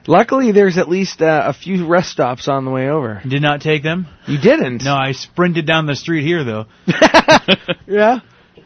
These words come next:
Speaker 1: Yeah, that,
Speaker 2: I
Speaker 1: well,
Speaker 2: ran,
Speaker 1: that
Speaker 2: that's why I ran through the other room first. I gotta, I gotta pee before I do anything else.
Speaker 1: Right. Well, that makes sense. That makes sense. Well, I'm, I'm glad, uh, you're free of urine.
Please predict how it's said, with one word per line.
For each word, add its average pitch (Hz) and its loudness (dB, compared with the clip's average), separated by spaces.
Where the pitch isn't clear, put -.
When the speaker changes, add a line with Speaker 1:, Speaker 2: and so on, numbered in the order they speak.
Speaker 1:
Yeah, 151 -6
that, 170 0
Speaker 2:
I - 0
Speaker 1:
well, 160 2
Speaker 2:
ran, 175 4
Speaker 1:
that 175 -6
Speaker 2:
that's 160 -4
why 170 2
I 151 0
ran 147 -2
through 151 -4
the 131 -2
other 147 -2
room 123 -4
first. 131 -2
I 113 -6
gotta, 117 -6
I 120 -6
gotta 117 -6
pee 123 -4
before 117 -4
I 117 -2
do 117 -4
anything 117 -2
else. 120 -6
Speaker 1:
Right. 180 4
Well, 151 2
that 160 2
makes 170 -4
sense. 139 -2
That 131 -6
makes 135 -4
sense. 131 -6
Well, 139 2
I'm, 139 -4
I'm 143 -6
glad, 156 4
uh, 160 6
you're 160 0
free 170 0
of 170 -4
urine. 160 -4